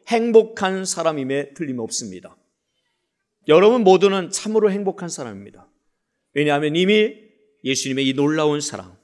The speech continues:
마치 샤워하듯이 내 머리끝부터 발끝까지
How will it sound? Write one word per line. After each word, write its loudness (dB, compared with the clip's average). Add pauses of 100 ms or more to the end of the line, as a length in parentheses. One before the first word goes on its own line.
(600)
마치 -2
샤워하듯이 2 (380)
내 4
머리끝부터 0
발끝까지 -2